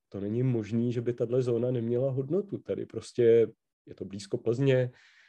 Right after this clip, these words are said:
eh, je to poměrně hezká lokalita pro bydlení rodin." Takže jsme si řekli: "Ještě není konec, dokud nevyhrají", což je jedno z hesel a název nahrávky, ehm, v multilevel síti Amway, odkud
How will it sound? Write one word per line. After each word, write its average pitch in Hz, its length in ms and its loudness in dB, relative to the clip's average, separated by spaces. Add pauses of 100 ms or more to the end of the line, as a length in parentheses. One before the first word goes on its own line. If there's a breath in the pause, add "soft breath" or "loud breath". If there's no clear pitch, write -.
(200 soft breath)
eh, 104 720 2
je 98 140 -8
to 113 100 -2
poměrně 110 460 0
hezká 110 280 -4
lokalita 110 500 0
pro 113 180 -6
bydlení 117 480 2
rodin." 104 480 0 (340 soft breath)
Takže 113 220 -4
jsme 127 160 0
si 139 140 0
řekli: 135 280 -2 (160)
"Ještě 123 440 0
není 135 280 2
konec, 127 300 0
dokud 120 340 -6
nevyhrají", 110 500 0
což - 280 -6
je 120 240 4
jedno 113 400 2
z 120 60 0
hesel 117 680 2
a 113 100 -6
název 110 480 -4
nahrávky, 117 800 -2 (500 loud breath)
ehm, 107 540 2 (720)
v - 20 -16 (320)
multilevel 120 560 0
síti 127 420 -6
Amway, 123 460 0
odkud 117 320 -6